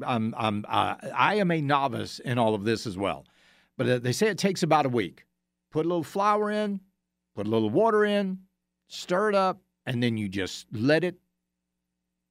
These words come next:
do its thing, right? Okay. Loosely cover it, let it do its thing. Um, takes about a week. But everything that they say says you need to put it in a warm place.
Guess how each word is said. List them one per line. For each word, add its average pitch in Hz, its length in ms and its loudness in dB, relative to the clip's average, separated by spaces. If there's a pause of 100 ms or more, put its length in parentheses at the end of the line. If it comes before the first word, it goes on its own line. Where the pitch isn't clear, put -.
(320)
do 143 200 4
its - 180 2
thing, 95 260 -2
right? 95 280 -4 (280)
Okay. 117 220 -4 (560)
Loosely 151 340 0
cover 143 300 2
it, - 160 -6
let 120 160 -2
it 113 80 -6
do 107 140 0
its 87 100 -10
thing. 78 200 -14 (640)
Um, 104 300 -6
takes 190 260 0
about 151 220 2
a - 20 -4
week. 90 280 -8 (260)
But 113 200 -6
everything 240 520 0
that 175 140 -2
they 143 140 2
say 117 680 -4
says 160 400 -2
you 147 60 0
need 190 160 -2
to 214 60 -4
put 202 160 -2
it 180 140 -4
in 143 140 0
a 127 100 -2
warm 160 480 -2
place. 147 640 -2